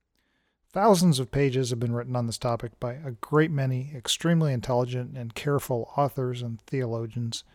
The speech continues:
and I really don't think I can significantly add to the existing body of work. I am, however, convinced that a careful survey of all the available writings,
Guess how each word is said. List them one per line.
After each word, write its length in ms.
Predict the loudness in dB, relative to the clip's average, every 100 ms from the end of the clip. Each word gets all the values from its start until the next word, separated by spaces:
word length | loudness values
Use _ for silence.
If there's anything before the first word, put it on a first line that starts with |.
| _ _ _ _ _
and 180 | -14 -14 -8
I 40 | 4
really 220 | 8 8
don't 200 | 6 4
think 180 | 0 2
I 100 | 0
can 220 | 0 -2
significantly 760 | -4 -2 -2 0 -2 -4 -2
add 200 | -2 -2
to 80 | -4
the 100 | -6
existing 460 | -6 -6 -4 -6 -2
body 300 | -2 -2 -6
of 140 | -10
work. 360 | -12 -12 -18 -20 -20 _ _ _ _ _ _
I 120 | -6
am, 260 | 2 6 6
however, 560 | 4 2 6 6 4 0
convinced 640 | -2 0 2 2 0 -4
that 140 | -6 -6 _
a 80 | -8
careful 420 | -2 0 0 0
survey 520 | 0 2 4 2 0
of 120 | 0 2
all 160 | 2
the 120 | 2
available 460 | 0 0 0 0 -2
writings, 580 | 0 0 0 -4 -10